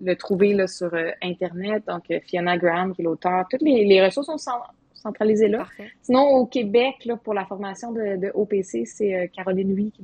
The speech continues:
Speaker 1: l'offre avec sa plateforme, euh, Choose to Learn
Speaker 2: Mm-hmm.
Speaker 1: ou Choisir d'apprendre. Euh, là, on vient de faire une version française, là, au printemps. Donc là, les dates de la prochaine version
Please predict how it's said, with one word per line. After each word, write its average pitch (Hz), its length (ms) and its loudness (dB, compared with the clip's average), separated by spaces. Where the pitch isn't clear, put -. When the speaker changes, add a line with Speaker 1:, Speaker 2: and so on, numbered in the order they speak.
Speaker 1:
l'offre 202 240 -6
avec 180 200 -6
sa 185 120 -6
plateforme, 196 500 -6
euh, 170 200 -12
Choose 202 300 0
to - 120 -4
Learn 208 240 2
Speaker 2:
Mm-hmm. 220 140 -4
Speaker 1:
ou 202 40 0
Choisir 190 400 -4
d'apprendre. 226 540 -6
Euh, 185 420 6
là, 214 180 8
on 220 200 4
vient 240 260 6
de 240 60 -4
faire 240 420 4
une 208 300 -4
version 196 260 -4
française, 208 480 -4
là, 202 80 0
au 196 40 -2
printemps. 240 460 -2
Donc 196 140 -6
là, 202 80 -6
les 196 160 -4
dates 190 160 -2
de 196 40 -8
la 196 80 -6
prochaine 185 260 -20
version 185 340 -12